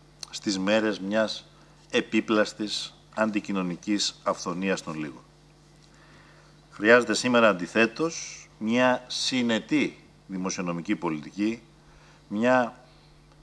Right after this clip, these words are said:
θα την ονόμαζα, λελογισμένη επέκταση στη βάση των δημοσιονομικών δυνατοτήτων της χώρας. Μια επέκταση με δύο στόχους. Από τη μία, την στήριξη των πλέον αδυνάμων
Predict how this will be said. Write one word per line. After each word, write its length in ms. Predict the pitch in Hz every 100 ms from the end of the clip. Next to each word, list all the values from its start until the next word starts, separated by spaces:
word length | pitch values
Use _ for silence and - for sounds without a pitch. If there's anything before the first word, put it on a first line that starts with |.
| - - -
θα 120 | 117
την 160 | - 104
ονόμαζα, 680 | 104 127 131 123 110 117 -
λελογισμένη 1120 | 110 110 107 104 98 95 117 147 127 95 78 - -
επέκταση 760 | 98 - 110 - 110 - 113 - - - - -
στη 320 | - 113 101
βάση 440 | 95 107 104 -
των 320 | 101 101 95 95
δημοσιονομικών 840 | 101 101 - 98 92 87 110 110
δυνατοτήτων 640 | 104 98 82 80 101 92
της 120 | 85 80
χώρας. 420 | 82 71 - - - - _ _ _ - - - - - _ - _ -
Μια 180 | 123
επέκταση 540 | 139 131 135 - 120 113
με 100 | 101
δύο 200 | 101 107
στόχους. 580 | - 98 95 147 - - - - - - - _
Από 300 | - 104 98
τη 120 | 95 101
μία, 520 | 117 139 123 87 69 - - - - - - _ -
την 140 | 110
στήριξη 600 | 98 - 131 135 113 -
των 160 | 92 92
πλέον 280 | 104 113 104
αδυνάμων 640 | 85 85 101 117 143 160